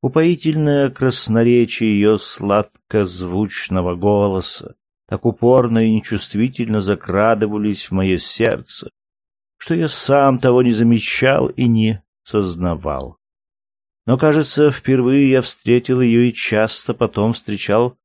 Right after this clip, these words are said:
в каком-то большом старинном ветшающем городе на Рейне. Она, конечно, говорила мне о своей семье. Древность ее происхождения не подлежит сомнению. Лигея.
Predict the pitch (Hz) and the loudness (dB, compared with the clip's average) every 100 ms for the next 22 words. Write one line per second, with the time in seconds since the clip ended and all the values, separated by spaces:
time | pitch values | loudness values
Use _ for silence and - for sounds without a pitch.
0 | _ _ _ _ 123 - 117 117 110 101 | _ _ _ _ -2 2 0 2 2 2
1 | 95 - 110 120 - 98 95 117 120 120 | 0 0 0 0 -2 -2 0 2 2 0
2 | 117 _ _ - 107 - - 101 113 110 | -4 _ _ -6 -4 -4 0 2 2 0
3 | - 110 101 104 135 107 92 87 87 92 | -2 -4 -2 2 4 4 2 0 -2 -2
4 | 98 127 104 85 62 - _ _ _ _ | 0 0 -2 -4 -10 -14 _ _ _ _
5 | _ _ _ _ 139 185 180 170 175 151 | _ _ _ _ -2 0 0 0 0 0
6 | 151 143 151 160 170 160 131 135 139 127 | -4 0 4 6 6 6 4 4 4 2
7 | - 131 139 135 - 143 151 175 104 80 | 0 0 0 -2 -2 -2 0 2 2 0
8 | - _ _ _ _ - 117 127 123 120 | -10 _ _ _ _ -2 2 4 4 2
9 | - 120 117 127 110 117 113 - 113 95 | 0 2 4 2 2 0 0 0 0 0
10 | 95 104 113 123 131 123 117 107 92 101 | 0 2 2 2 0 0 0 -4 -2 0
11 | 98 113 - 113 113 117 - - - - | 0 -2 -2 0 2 0 -2 -4 -8 -14
12 | _ _ _ _ _ _ _ _ - 95 | _ _ _ _ _ _ _ _ -8 -6
13 | 87 95 92 95 87 - - | -6 -4 -4 -2 -6 -12 -18